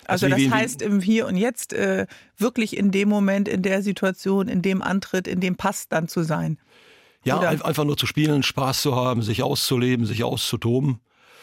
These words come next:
Speaker 1: Ja, und dann geht's natürlich vor allen Dingen darum, ähm, in erster Linie Tore zu schießen
Speaker 2: Mhm.
Speaker 1: und in zweiter Instanz Tore zu verhindern.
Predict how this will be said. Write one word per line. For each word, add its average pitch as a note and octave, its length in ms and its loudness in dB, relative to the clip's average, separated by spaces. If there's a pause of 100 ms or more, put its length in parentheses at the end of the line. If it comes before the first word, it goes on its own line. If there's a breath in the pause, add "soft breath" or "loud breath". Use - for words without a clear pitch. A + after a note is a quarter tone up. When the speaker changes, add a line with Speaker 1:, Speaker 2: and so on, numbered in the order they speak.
(160 soft breath)
Speaker 1:
Ja, A#2 100 -4
und A#2 160 0
dann G#2 140 -2
geht's B2 180 -4
natürlich B2 460 -2
vor B2+ 180 -4
allen B2+ 120 -2
Dingen A#2+ 180 -2
darum, B2 720 -4
ähm, B2+ 840 -2
in C3+ 120 -4
erster C3+ 320 -2
Linie A#2+ 440 0
Tore B2 280 0
zu - 120 -4
schießen B2+ 440 0 (360)
Speaker 2:
Mhm. F#3+ 180 2
Speaker 1:
und A#2+ 60 0
in A#2 80 -2
zweiter B2+ 400 -2
Instanz B2 460 -2
Tore B2 240 0
zu A#2+ 140 -4
verhindern. B2 540 2